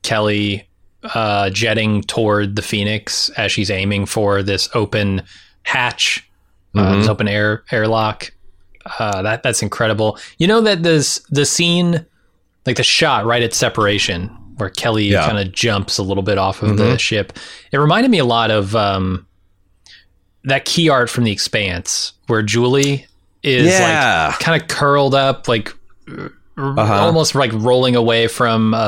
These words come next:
Speaker 1: a wall. And I
Speaker 2: Uh-huh.
Speaker 1: know, like, they're different scenarios, but I got that visual motif from there.
Speaker 2: Yeah.
Speaker 1: It's,
Speaker 2: She's
Speaker 1: it's very neat.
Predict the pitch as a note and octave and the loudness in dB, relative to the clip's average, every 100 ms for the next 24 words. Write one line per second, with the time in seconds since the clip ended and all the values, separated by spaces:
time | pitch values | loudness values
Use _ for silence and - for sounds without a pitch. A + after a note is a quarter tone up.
0 | G#2+ B2 G#2 G#2 G#2+ A2+ A2+ A2+ - - | 0 0 0 0 0 2 2 -2 -8 -20
1 | - _ - G2+ C3+ D3+ D3 C#3 C#3+ E3 | -20 _ -4 0 2 2 2 -2 -4 -2
2 | B2+ G#2+ A#2 A#2 A2+ - A2 G#2 G2+ G2 | -2 0 0 0 -2 -2 0 0 2 2
3 | F#2+ F2+ - G#2+ F#2+ - _ - A#2 A#2 | 0 -4 -2 -2 -2 -10 _ -8 -4 -2
4 | A2+ G2+ G2 A2 G2+ G2 F#2+ F#2 - G2+ | -2 -2 -2 -2 0 -2 -2 -4 -4 -4
5 | F2+ - - - _ - - F#2+ G2 G2 | -6 -10 -16 -20 _ -14 -10 -8 -6 -6
6 | F#2+ G#2 F#2+ E2 - _ _ _ _ _ | -2 0 2 2 -2 _ _ _ _ _
7 | _ _ _ - G2+ F2+ F2+ - - _ | _ _ _ -4 -2 0 -2 -4 -12 _
8 | _ _ _ _ _ _ _ - B2+ A#2 | _ _ _ _ _ _ _ -6 -2 0
9 | A2 G2+ F#2 | 0 0 -4